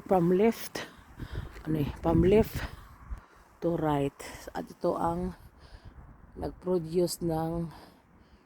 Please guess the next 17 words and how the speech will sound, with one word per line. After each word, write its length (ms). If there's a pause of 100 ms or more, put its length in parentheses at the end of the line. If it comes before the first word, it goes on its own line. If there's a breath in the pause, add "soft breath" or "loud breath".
(160)
heater 400
namin 320
sa 80
taas. 480 (840 soft breath)
That 240
is, 440
um, 560
has 240
man 360
ang 180 (1040 loud breath)
heater 560
from, 360
uh, 440 (480 loud breath)
sahig 440 (120)
heater, 320
mga 240
kamumis. 640